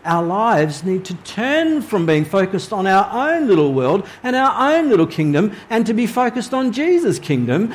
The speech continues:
and his good news that needs to go to the world. And you'll find Matthew is busy doing that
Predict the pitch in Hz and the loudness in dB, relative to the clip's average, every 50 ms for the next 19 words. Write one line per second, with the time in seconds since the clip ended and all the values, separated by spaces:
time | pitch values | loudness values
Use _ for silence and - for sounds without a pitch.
0 | - - - 233 226 233 190 175 - - 277 330 311 262 208 - - 247 254 226 | -10 -10 -4 -2 0 0 -2 -2 0 0 2 2 2 0 -2 -6 -4 -2 -2 -2
1 | 190 190 214 254 294 330 320 233 135 104 113 147 214 233 220 - - - - - | -2 -2 -2 0 0 0 0 0 0 -2 -2 -4 -4 -4 -6 -10 -12 -14 -18 -20
2 | - - _ _ _ _ - - 214 196 202 220 226 240 226 196 - - - 170 | -20 -20 _ _ _ _ -6 -6 -6 -4 -2 -2 -2 -2 -2 -6 -8 -10 -6 -4
3 | 190 165 160 165 160 - - 175 175 180 175 185 247 294 339 339 311 143 101 - | -2 0 0 0 -2 -2 -4 -2 -2 -2 -2 -2 -4 -4 -2 -4 -4 -4 -6 -8
4 | - - - - - - - - _ _ _ _ _ _ _ _ _ _ _ _ | -12 -18 -20 -20 -20 -20 -20 -20 _ _ _ _ _ _ _ _ _ _ _ _
5 | - 180 143 127 120 - - 120 120 120 123 123 135 143 - - 202 196 202 190 | -6 -4 -2 -2 -2 0 0 0 2 2 0 0 -2 -4 -4 -2 0 2 2 0
6 | 139 139 180 185 185 214 202 202 233 262 311 320 320 214 110 85 - - - - | -2 -2 -2 -2 -2 -2 -4 -4 -4 -6 -4 -6 -6 -6 -8 -10 -12 -18 -20 -20